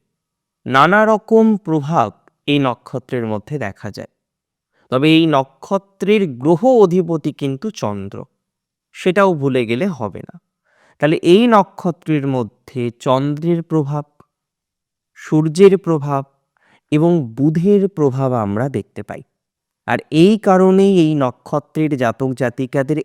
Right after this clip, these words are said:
এত বেশি প্রতিভা থাকে, বিভিন্ন ক্ষেত্রে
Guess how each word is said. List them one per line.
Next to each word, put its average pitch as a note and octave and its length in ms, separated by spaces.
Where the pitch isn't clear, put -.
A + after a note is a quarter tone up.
এত C#3 360
বেশি C3+ 800
প্রতিভা D3+ 480
থাকে, - 320
বিভিন্ন A#3 640
ক্ষেত্রে A#2 560